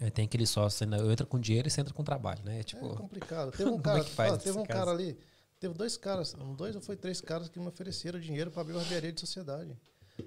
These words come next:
Speaker 2: Teve um indiano que eu conheço ali, o cara me ofereceu cinquenta mil libras pra abrir uma barbearia de sociedade com ele. Cinquenta mil libras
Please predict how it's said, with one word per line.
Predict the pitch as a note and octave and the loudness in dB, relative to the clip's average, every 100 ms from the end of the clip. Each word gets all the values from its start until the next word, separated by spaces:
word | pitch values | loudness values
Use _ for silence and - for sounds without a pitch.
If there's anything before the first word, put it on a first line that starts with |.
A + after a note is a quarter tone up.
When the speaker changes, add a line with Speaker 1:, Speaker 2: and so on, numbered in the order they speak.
| - | -8
Speaker 2:
Teve | D3 C#3 | -8 -4
um | D3 | -4
indiano | C3+ C3 D3 C#3 | -2 0 0 0
que | C#3+ | -4
eu | C3 | -6
conheço | C3+ C3 C#3+ | -6 -6 -6
ali, | |
o | D#3 | -4
cara | E3+ | -2
me | E3+ | -4
ofereceu | - - F3 | -6 -6 -6
cinquenta | - D#3+ E3 F3+ F#3 | -6 -6 -6 -6 -6
mil | F#3 F3 | -6 -6
libras | D#3 E3+ E3 | -6 -6 -8
pra | - | -6
abrir | D#3 D#3 | -6 -4
uma | |
barbearia | D#3+ D#3 E3+ C#3+ D3+ | -4 -4 -2 -2 -4
de | D3+ | -8
sociedade | D#3+ F3 D#3+ D3+ | -12 -8 -6 -6
com | E3 | -8
ele. | C#3+ C3+ | -12 -12
Cinquenta | - - D3 D#3 D#3+ | -14 -12 -8 -8 -6
mil | D#3+ E3 | -8 -8
libras | C#3+ C#3 A#2+ - | -10 -12 -14 -16